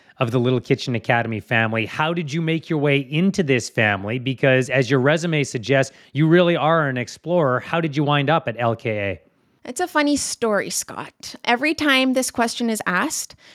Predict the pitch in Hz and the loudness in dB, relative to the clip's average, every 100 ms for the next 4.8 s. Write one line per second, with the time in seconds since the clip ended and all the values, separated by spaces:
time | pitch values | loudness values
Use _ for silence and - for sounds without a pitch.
0 | _ - 226 247 254 262 233 208 - 233 | _ 2 4 4 2 2 0 0 0 0
1 | 240 262 214 208 - 208 - 208 - 175 | 0 0 -2 -2 0 0 -2 -6 -2 -4
2 | 190 247 269 294 285 208 196 196 - - | -2 -2 0 0 0 0 4 2 0 -10
3 | - 247 240 240 208 - 196 190 208 202 | 0 2 4 2 0 2 2 2 -4 -4
4 | - 190 190 196 196 - 190 247 | -2 -2 -2 -6 -6 -4 -4 -4